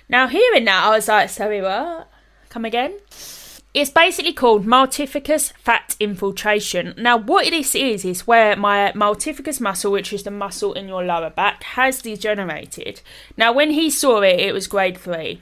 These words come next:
three out of four. So it was se-, severe. It's now four out of four. But it was three out of four when he saw me. So he knew it was severe. There's nothing you can do to reverse this. It's essentially where your muscle wears away.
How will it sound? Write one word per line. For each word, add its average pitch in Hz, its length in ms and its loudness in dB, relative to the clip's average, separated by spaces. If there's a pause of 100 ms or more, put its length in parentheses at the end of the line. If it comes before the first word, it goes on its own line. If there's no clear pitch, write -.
(120)
three 233 220 0
out 214 160 2
of - 80 -8
four. 147 420 -6
So - 200 -12
it - 20 -10
was 247 100 -10
se-, - 240 -6
severe. 392 540 2 (120)
It's 208 140 -10
now 262 220 0
four 196 260 -2
out 151 160 -2
of - 80 -8
four. 156 280 -10 (260)
But 220 80 2
it 233 160 2
was 311 260 4
three 277 180 4
out 196 220 4
of - 60 -20
four 190 200 0
when 180 140 -4
he 180 100 -6
saw 180 220 -6
me. 165 300 -8 (260)
So 269 160 2
he 349 160 4
knew 330 300 2
it - 160 0
was 196 100 -6
severe. 185 640 -4 (300)
There's 285 200 4
nothing 330 380 2
you 269 120 2
can 247 220 -6
do 226 220 -4
to - 120 -8
reverse 190 520 0
this. 185 360 -6
It's 214 160 -4
essentially 247 640 -2
where 190 280 0
your 196 180 -2
muscle 208 440 -6
wears 185 440 -6
away. 156 460 -10